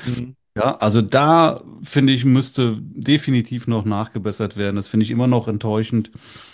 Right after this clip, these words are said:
Speaker 2: Ähm, aber ansonsten, ey, so, so gut wie nix mehr da noch nach, also geiler Look. <laughs> Also ich f-, f-, find wirklich, ja, das ist, äh, so einfach, so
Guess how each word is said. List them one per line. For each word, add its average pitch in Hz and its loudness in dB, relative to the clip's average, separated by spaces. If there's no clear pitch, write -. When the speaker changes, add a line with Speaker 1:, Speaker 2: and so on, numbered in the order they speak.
Speaker 2:
Ähm, 123 4
aber 117 0
ansonsten, 117 -4
ey, 95 -8
so, 113 -6
so 107 0
gut 120 -2
wie 120 6
nix 117 4
mehr 120 0
da 107 0
noch 113 0
nach, 110 -2
also 101 -10
geiler 95 2
Look. 90 -6
<laughs> - 0
Also - 2
ich 151 2
f-, - -10
f-, 117 -4
find 110 -2
wirklich, 107 -4
ja, 113 4
das 113 -2
ist, - -6
äh, - -2
so 117 0
einfach, 110 0
so 104 -6